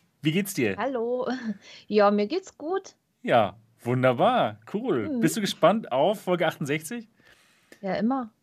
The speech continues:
Speaker 1: Ja, k-, ja, klasse.
Speaker 2: Auf jede, auf jede
Speaker 1: <laughs> Auf, auf
Speaker 2: Folge
Speaker 1: jede
Speaker 2: bin
Speaker 1: einzelne
Speaker 2: ich, auf jede
Speaker 1: Folge.
Speaker 2: Folge bin ich gespannt.
Speaker 1: Super, klasse. Und auch natürlich mit dabei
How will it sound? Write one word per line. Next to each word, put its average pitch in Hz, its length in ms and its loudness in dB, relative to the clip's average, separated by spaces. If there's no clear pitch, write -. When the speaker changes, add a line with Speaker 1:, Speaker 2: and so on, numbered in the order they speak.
Speaker 1:
Ja, 117 160 -4
k-, 101 160 -14
ja, 98 60 -8
klasse. 113 460 -4
Speaker 2:
Auf - 180 0
jede, 269 280 4
auf 240 120 -4
jede 277 280 0
Speaker 1:
<laughs> - 140 -8
Auf, - 20 2
auf 226 160 6
Speaker 2:
Folge 226 180 6
Speaker 1:
jede 226 280 8
Speaker 2:
bin - 20 10
Speaker 1:
einzelne 208 480 4
Speaker 2:
ich, - 60 2
auf 196 80 -8
jede 170 80 -2
Speaker 1:
Folge. 160 220 2
Speaker 2:
Folge 214 280 0
bin 220 240 -4
ich - 140 -12
gespannt. 226 580 -8
Speaker 1:
Super, 113 540 -2
klasse. 123 340 -2
Und 269 320 2
auch 202 220 6
natürlich 202 300 0
mit 185 120 0
dabei 160 380 8